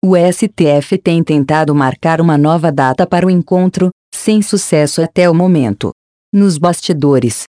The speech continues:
há especulações de que a mudança na data do jantar esteja relacionada à iminente denúncia contra Bolsonaro. Caso a P G R formalize a acusação, caberá ao S T F decidir se o ex-presidente se tornará réu.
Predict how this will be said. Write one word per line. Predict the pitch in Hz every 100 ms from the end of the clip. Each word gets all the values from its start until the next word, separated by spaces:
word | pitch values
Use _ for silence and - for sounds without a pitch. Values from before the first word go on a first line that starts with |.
| _
há | 156
especulações | 151 - 196 180 160 147 - 165 170
de | 147
que | 160 180
a |
mudança | 175 160 180 196 - 170
na | 151
data | 143 131 131
do | 160 180
jantar | 165 156 156 160
esteja | 165 - 156 139 151
relacionada | 135 123 - 180 160 175 175 165
à |
iminente | 170 160 151 170 180 170
denúncia | 202 185 175 175 - 151
contra | 175 165 180
Bolsonaro. | 156 180 180 190 170 156 135 120 110 _ _ _ -
Caso | 175 170 160
a | 156
P | - 208
G | 165 170 165
R | 160 160 175
formalize | - 165 165 151 180 160
a | 160
acusação, | 135 147 180 180 - 147 131 - _
caberá | - 151 143 170
ao | 170
S | 160 - 214
T | -
F | 156 143 - 165
decidir | 160 165 175 135 156 156
se | -
o | 170
ex-presidente | - 165 160 165 143 143 147
se | 190 -
tornará | - 175 175 147 131
réu. | 135 151 123